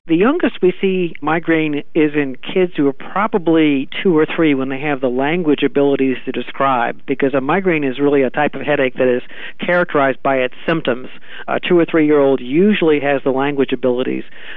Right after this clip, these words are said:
The epidemiology or the frequency information shows us that about five percent of elementary school age kids have migraines, and that rises to about eight to ten percent by the time the kids get in, in middle school.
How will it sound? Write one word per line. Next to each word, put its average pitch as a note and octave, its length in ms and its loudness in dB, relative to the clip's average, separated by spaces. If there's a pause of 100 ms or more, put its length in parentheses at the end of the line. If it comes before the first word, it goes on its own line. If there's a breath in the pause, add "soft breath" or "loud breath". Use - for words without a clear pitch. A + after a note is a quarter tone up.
The D3 140 4
epidemiology F#3 920 2
or B2+ 120 4
the B2+ 180 0
frequency F3 460 2
information C3+ 580 -2
shows D3 240 0
us C3+ 140 -2
that C#3 120 0
about C3+ 300 0
five D#3 360 0
percent D3 480 -2
of B2 120 -2
elementary C#3+ 540 0
school C3+ 300 0
age C3 260 0
kids C3 240 -2
have C3 160 -2
migraines, C3 640 -2 (380 loud breath)
and C#3+ 120 -4
that D#3 140 0
rises D#3 600 2
to C#3 140 4
about C3 300 0
eight D#3 220 -2
to - 60 -8
ten F#3+ 340 -4
percent D3+ 400 -2
by C3 80 0
the C3 80 -2
time C#3+ 320 -4
the C3 80 -4
kids C#3 260 -2
get C#3 140 -2
in, C3 180 -4 (260 loud breath)
in C#3 180 -2
middle D#3+ 260 4
school. B2+ 480 2